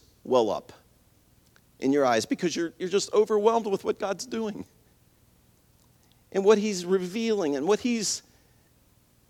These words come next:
how he's encouraging you. And you're finding your security not in the money or the college that I thought was supposed to be the college, but you're finding your security in the idea that God says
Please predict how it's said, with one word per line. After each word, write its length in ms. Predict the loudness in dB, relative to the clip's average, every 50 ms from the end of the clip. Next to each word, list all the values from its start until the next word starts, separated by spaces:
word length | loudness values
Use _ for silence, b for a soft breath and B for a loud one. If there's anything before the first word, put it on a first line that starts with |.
| _ _ _
how 180 | -2 0 2 2
he's 140 | 2 2 0
encouraging 600 | -2 -2 -2 -2 -2 -2 -2 -2 -4 -2 -2 0
you. 180 | 2 2 2
And 100 | 2 2
you're 100 | 0 0
finding 440 | -2 -2 -2 0 0 0 0 -2 -2
your 100 | -2 -2
security 720 | -2 -2 -4 -6 -8 -8 -8 -4 -4 -2 -2 0 2 2
not 320 | 2 4 4 4 4 2 0 -4
in 340 | -2 0 0 0 0 -2 B B B B B B _
the 80 | 0
money 360 | 4 6 4 6 6 6 4 4
or 80 | 4
the 100 | 2 -2
college 600 | -6 -6 -8 -2 2 2 4 4 2 -2 -2 -2
that 160 | -2 0 2
I 100 | 2 2
thought 640 | 0 -2 -6 -6 -4 0 2 2 2 2 -2 -8 -12 b b b b b b b b b b b b _ _
was 100 | -4 -4
supposed 400 | -4 -4 2 4 4 4 4 2
to 60 | -4
be 100 | -4 -2
the 80 | -2 -2
college, 380 | -2 0 0 2 2 2 0 -2
but 160 | -6 -4 -4
you're 100 | -6 -6
finding 480 | -4 0 2 4 4 4 2 0 -2
your 100 | -2 0
security 720 | 0 -2 -2 -4 -8 -6 -4 0 2 2 4 4 4 2
in 80 | 2 2
the 100 | 2 2
idea 380 | 2 2 0 0 -2 0 0 2
that 220 | 2 0 0 0
God 320 | -2 0 0 0 -2 -2
says 540 | -2 0 4 4 4 4 4 2 -2 -4 -8